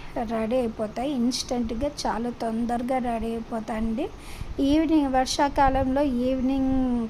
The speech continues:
టైంలో స్నాక్స్ ఇలా వేడివేడిగా తినడానికి,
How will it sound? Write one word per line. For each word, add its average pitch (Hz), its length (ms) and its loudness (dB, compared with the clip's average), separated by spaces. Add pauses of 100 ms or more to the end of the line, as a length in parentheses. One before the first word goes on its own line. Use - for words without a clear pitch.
టైంలో 226 460 2
స్నాక్స్ 247 600 -2
ఇలా 233 400 2 (460)
వేడివేడిగా 247 760 2 (640)
తినడానికి, 262 880 2